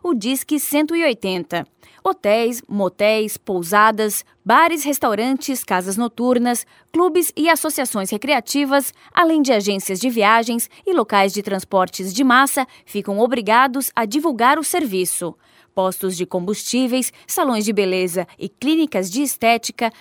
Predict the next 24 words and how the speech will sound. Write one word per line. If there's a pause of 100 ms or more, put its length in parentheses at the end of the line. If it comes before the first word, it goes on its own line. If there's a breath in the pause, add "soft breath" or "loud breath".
também
devem
anunciar
o
Disque
cento
e
oitenta. (300 soft breath)
A
expectativa (160 loud breath)
é
para
o
aumento
do
número
de
denúncias
de
maus
tratos
contra
a
mulher.